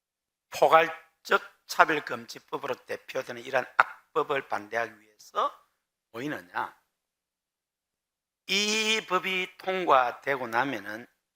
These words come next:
윤리 도덕이 파괴되고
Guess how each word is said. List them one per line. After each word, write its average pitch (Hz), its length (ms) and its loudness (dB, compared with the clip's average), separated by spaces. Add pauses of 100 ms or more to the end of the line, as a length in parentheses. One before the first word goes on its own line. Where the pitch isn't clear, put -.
윤리 202 640 4
도덕이 135 440 -2 (180)
파괴되고 110 960 -4